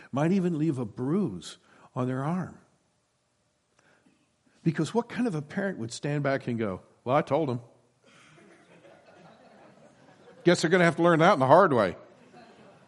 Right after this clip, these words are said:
Only the worst parent in the world. Well, God is our Father.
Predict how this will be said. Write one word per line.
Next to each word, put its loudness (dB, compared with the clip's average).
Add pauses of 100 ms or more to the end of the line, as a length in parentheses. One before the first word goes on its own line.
(1500)
Only 2
the 0
worst -2
parent -2
in -4
the -2
world. -4 (3250)
Well, -8 (360)
God 0
is -2
our -10
Father. -16